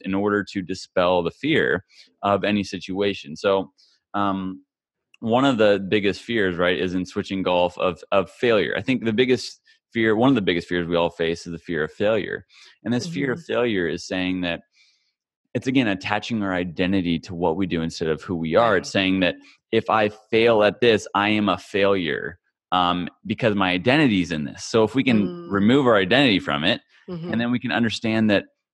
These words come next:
Speaker 1: a failure is a stepping stone to success, as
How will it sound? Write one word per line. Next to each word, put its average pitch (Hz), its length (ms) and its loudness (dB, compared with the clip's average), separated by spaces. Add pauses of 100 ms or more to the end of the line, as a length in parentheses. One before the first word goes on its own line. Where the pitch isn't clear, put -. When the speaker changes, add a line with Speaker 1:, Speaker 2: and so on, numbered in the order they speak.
(140)
Speaker 1:
a 113 80 0
failure 123 640 4
is 98 440 0
a 101 60 -2
stepping 113 560 -2
stone 78 440 -4
to 82 120 -8
success, - 640 -6
as 87 320 -2